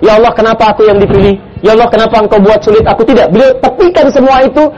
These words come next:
sehingga yang muncul perasaan baiknya. Tahan. Menyaring yang tidak baik, ya, sehingga muncul yang baik-baiknya, itu saringannya disebut dengan tasfiyah. Hasilnya disebut dengan sofa.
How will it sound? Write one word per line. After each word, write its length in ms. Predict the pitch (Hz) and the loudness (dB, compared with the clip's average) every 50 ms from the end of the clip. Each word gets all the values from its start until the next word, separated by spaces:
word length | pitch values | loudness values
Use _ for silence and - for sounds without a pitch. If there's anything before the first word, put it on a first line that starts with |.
| - - | -14 -6
sehingga 300 | - 247 247 240 240 233 | -2 0 2 2 2 2
yang 100 | 226 226 | 2 2
muncul 220 | 240 247 240 262 | 0 0 0 0
perasaan 400 | 254 254 226 214 202 226 202 190 | 0 0 -2 -2 0 0 0 0
baiknya. 400 | 190 190 175 156 139 143 123 117 - - - - - - - - - - - - - - - - | 0 0 -2 -2 -4 -6 -8 -8 -12 -18 -20 -20 -20 -20 -20 -20 -20 -20 -20 -20 -20 -20 -20 -8
Tahan. 280 | - - 220 220 202 156 120 - - - - - - - - - | -6 -4 -2 -2 -4 -6 -8 -12 -18 -20 -20 -20 -20 -20 -20 -8
Menyaring 560 | - 175 214 220 220 233 240 254 277 311 302 302 285 | -4 -2 0 2 2 0 0 0 0 0 2 2 2
yang 140 | 277 254 247 | 2 2 2
tidak 320 | 240 247 226 214 220 208 196 | 2 2 2 2 2 2 2
baik, 320 | 190 180 165 160 185 - - - - - - - | 2 2 2 2 0 0 -2 -8 -14 -18 -14 -6
ya, 160 | - 196 220 - | -2 -2 -2 0
sehingga 380 | - - 226 233 220 220 220 214 | 0 0 0 0 2 0 0 0
muncul 320 | 240 294 311 311 294 285 | 0 0 -2 0 0 0
yang 240 | 277 262 247 240 240 | 2 2 2 2 0
baik-baiknya, 1040 | 220 233 240 247 - - 220 247 254 262 254 - 254 277 285 285 285 - - - - | 2 2 0 0 0 0 0 0 0 0 -2 -4 -2 0 0 -2 -2 -6 -10 -6 -6
itu 160 | 226 - 269 | -2 -2 -2
saringannya 480 | 254 - 226 226 233 226 247 247 254 | -2 0 0 0 2 2 2 0 2
disebut 300 | 240 220 226 - 220 233 233 | 0 0 0 0 -2 0 0
dengan 240 | 214 214 214 214 - | 0 0 0 0 0
tasfiyah. 560 | 226 220 208 - - - 208 196 175 - - - - - - - - - - - - - - - - - - - - - - - - - - - - - - - - - - | -2 -4 -4 -8 -6 -2 0 0 0 0 -2 -8 -16 -20 -20 -20 -20 -20 -20 -20 -20 -20 -20 -20 -20 -20 -20 -20 -20 -20 -20 -20 -20 -20 -20 -20 -20 -20 -20 -20 -20 -12 -6
Hasilnya 480 | - 226 226 - - 302 311 302 294 254 | -4 -4 -2 -2 0 0 2 2 2 2
disebut 320 | 269 - 262 247 277 269 | 0 0 0 0 2 2
dengan 160 | 262 233 240 233 226 | 2 2 0 0 0
sofa. 420 | - 269 247 - - 196 - - | 0 -2 -2 0 0 -2 -4 -4